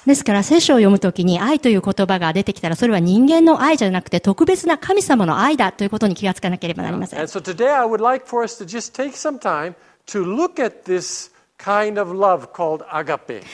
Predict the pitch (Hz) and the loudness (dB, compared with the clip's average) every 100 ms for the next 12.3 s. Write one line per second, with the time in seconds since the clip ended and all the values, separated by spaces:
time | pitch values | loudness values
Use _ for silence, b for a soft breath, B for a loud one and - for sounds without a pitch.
0 | B B 240 - 196 190 294 262 277 202 | B B -2 0 0 2 2 2 0 0
1 | 202 214 208 202 202 - 190 180 202 185 | 0 2 2 2 2 2 0 0 0 0
2 | 277 339 302 240 202 185 160 233 330 - | 0 0 2 2 2 2 0 0 0 0
3 | 190 - 233 220 214 233 226 196 202 170 | -2 -2 2 4 4 4 2 0 0 0
4 | 190 165 180 170 165 180 160 160 165 170 | 0 0 0 -2 -2 -4 -4 -4 -4 -2
5 | 190 233 208 180 220 226 247 269 277 - | -4 -4 -8 -6 -2 0 0 -2 -6 -4
6 | 262 254 208 220 220 240 254 151 175 - | -4 -2 -2 -2 -4 -4 -4 -4 -6 -14
7 | B B 226 208 - 269 294 214 233 220 | B B -10 -4 0 0 0 0 -2 -4
8 | 202 190 220 208 185 196 196 190 185 180 | -4 -4 -2 -2 -2 -2 0 0 0 -2
9 | 196 190 214 226 240 214 202 196 196 185 | -2 -2 0 2 2 2 2 2 2 4
10 | 320 247 233 285 233 - 196 170 143 196 | 2 4 0 0 -4 -4 -4 -6 -6 -4
11 | 180 147 175 175 185 - 202 180 - 202 | -4 -6 -6 -6 -4 -4 -4 -6 -6 -6
12 | 175 139 104 | -6 -8 -16